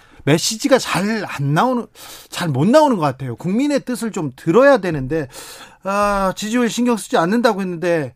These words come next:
설마 민심을, 국민의 뜻을 신경 쓰지 않는 거는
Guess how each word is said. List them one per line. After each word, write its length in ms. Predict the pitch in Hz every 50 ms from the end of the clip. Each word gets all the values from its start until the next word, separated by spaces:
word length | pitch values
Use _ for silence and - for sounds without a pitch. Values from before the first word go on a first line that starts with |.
| _ _
설마 420 | _ - - 240 277 277 262 196 147
민심을, 680 | 139 165 190 208 196 - 240 214 180 143 139 143 147
국민의 480 | - 165 190 208 233 254 240 214 -
뜻을 500 | - 269 294 294 - - 330 349 320 247
신경 320 | 185 - - 262 254 269 240
쓰지 320 | 202 - 226 208 - 254
않는 540 | - 123 143 160 180 202 220 247 262 269 254
거는 380 | 269 277 277 302 285 233 180